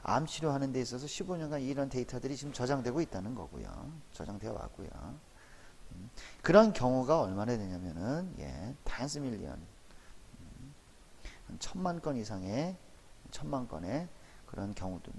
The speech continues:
이런 디지털 데이터들이 모이고 있다는 거죠. 음,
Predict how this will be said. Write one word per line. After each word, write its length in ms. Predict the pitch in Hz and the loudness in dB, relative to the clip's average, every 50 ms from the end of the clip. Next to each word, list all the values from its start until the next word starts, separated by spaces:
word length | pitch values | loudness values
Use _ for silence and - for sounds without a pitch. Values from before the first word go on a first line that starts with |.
| 85 76 - - | -8 -8 -6 -4
이런 300 | 98 107 107 101 95 90 | -2 -2 -2 -2 -4 -4
디지털 420 | - 113 120 123 113 - 117 110 | -2 -2 -2 -2 -2 -2 -2 0
데이터들이 500 | 98 101 95 - - - 85 95 107 131 | 0 -2 -2 -2 -4 -6 -4 -4 -2 -2
모이고 340 | 113 92 98 104 104 - 127 | -2 -2 -2 -2 -2 -4 -4
있다는 380 | 113 - - 80 80 71 71 - | -6 -6 -6 -6 -6 -6 -6 -6
거죠. 260 | - - - - - | -8 -8 -8 -10 -10
음, 960 | - - - - - - - - - - - - - - - - - - 139 | -10 -10 -12 -14 -16 -18 -18 -18 -16 -16 -16 -16 -16 -14 -14 -14 -14 -14 -14